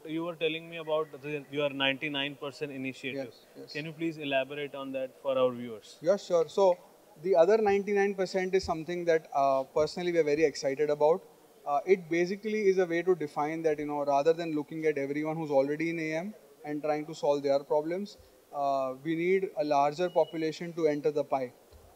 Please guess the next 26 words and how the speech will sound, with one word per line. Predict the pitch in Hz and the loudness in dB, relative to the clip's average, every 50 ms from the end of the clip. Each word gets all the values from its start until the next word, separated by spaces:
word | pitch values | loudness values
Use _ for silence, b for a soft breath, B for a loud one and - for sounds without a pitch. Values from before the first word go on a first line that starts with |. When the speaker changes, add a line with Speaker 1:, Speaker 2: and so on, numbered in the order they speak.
| - 156 151 | -10 -8 -6
Speaker 2:
Only | 160 170 170 185 190 185 | -4 0 4 6 6 6
when | 180 180 180 180 | 6 4 6 6
the | 185 160 | 8 8
addressable | 147 151 151 156 151 - 175 165 175 175 165 147 | 8 6 6 4 4 2 -2 -2 -2 0 2 2
market | 143 143 - 170 165 160 151 156 | 2 2 2 -4 -6 -6 -8 -8
becomes | 156 165 160 160 151 131 | -4 -4 -4 -4 -4 -4
large | 139 135 131 135 175 196 - - - _ - - _ - - 160 165 175 | -2 0 2 2 0 0 -4 -10 -16 _ -20 -20 _ -10 -4 0 0 0
is | 160 - - - - - 143 151 | 0 -4 -10 -14 -18 -6 2 6
where | 160 160 165 170 170 175 156 170 | 8 10 10 8 6 4 -4 -4
the | 175 170 170 165 151 - - - - - - _ _ - - 156 | -4 -4 -6 -8 -10 -14 -18 -20 -20 -20 -20 _ _ -4 -4 -4
actual | - - - 233 247 247 | -4 -4 -2 -2 -2 -2
potential | - - 165 - 160 147 151 151 - 202 196 202 | -2 -4 -4 -4 -2 -4 -4 -2 0 0 2 4
of | 196 180 | 6 8
additive | 156 156 160 165 165 165 | 8 8 6 4 0 -4
mactu-, | 160 151 - - 175 165 170 156 160 156 151 | -4 -6 -6 -6 -6 -6 -6 -6 -6 -6 -6
manufacturing | 151 156 151 170 156 - - 175 185 185 | -4 -4 -4 -4 -4 -4 -4 -4 -4 -2
can | 175 170 170 175 165 | -2 -2 2 4 4
be | 156 147 | 4 4
unlocked. | 143 143 139 131 131 127 - - - - - - - - - - - - _ _ _ _ - | 2 0 0 0 0 -2 -6 -20 -20 -20 -20 -20 -20 -20 -20 -20 -20 -20 _ _ _ _ -14
Most | 160 165 175 196 240 233 - - | -6 0 0 2 2 0 -2 -4
people | 226 196 190 226 220 208 190 | -4 4 10 10 10 10 10
will | 180 165 160 165 | 6 6 8 6
not | 175 175 | 6 6
enter | 165 160 160 160 175 180 220 247 240 - - - - - - - - - - - | 4 2 2 2 2 2 2 2 -2 -12 -20 -20 -20 -20 -20 -20 -20 -20 -14 -10
because | 151 160 156 - 160 156 160 160 - - - - - - 147 | -8 -4 2 4 6 6 6 6 2 -2 -12 -14 -18 -12 -6
they | 151 165 165 | -2 0 0